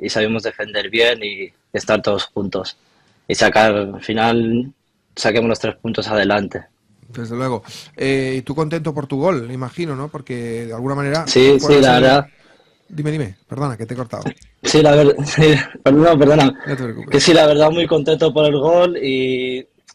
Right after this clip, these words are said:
Speaker 1: que al final, con mucho trabajo y sacrificio, al final, pues, vamos sacando puntos adelante, vamos trabajando mucho como equipo y, y nada, al final intentaremos estar siempre en la parte de arriba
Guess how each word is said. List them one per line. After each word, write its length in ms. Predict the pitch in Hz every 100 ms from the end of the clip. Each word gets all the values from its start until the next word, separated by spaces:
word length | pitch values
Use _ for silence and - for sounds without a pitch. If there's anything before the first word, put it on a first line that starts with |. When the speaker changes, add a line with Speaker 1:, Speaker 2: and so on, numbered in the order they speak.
| - -
Speaker 1:
que 500 | 123 120 117 117 117
al 60 |
final, 420 | - 117 127 131 117
con 180 | 135 120
mucho 260 | 123 - 139
trabajo 540 | 135 131 143 135 143
y 60 | 135
sacrificio, 480 | 123 123 - 131 131
al 80 |
final, 320 | - 127 131 127
pues, 220 | 127 113
vamos 220 | 127 127
sacando 360 | 131 127 127 123
puntos 300 | 123 120 120
adelante, 720 | 117 117 135 135 151 139 139 _ - _ _ _
vamos 280 | - 123 123
trabajando 600 | 127 127 123 123 123 123
mucho 320 | 123 123 135 120
como 260 | 120 123
equipo 520 | 113 127 131 147 143
y, 420 | 131 117 110 107 - _ _ _ _ _ -
y 100 | 107
nada, 380 | 120 127 110 -
al 100 | 117
final 320 | 123 127 127
intentaremos 520 | 127 127 127 127 123
estar 480 | 123 - 127 123 117
siempre 340 | - 131 127 123
en 60 |
la 100 | 120
parte 220 | 123 113
de 60 | 120
arriba 600 | 113 127 135 151 151 147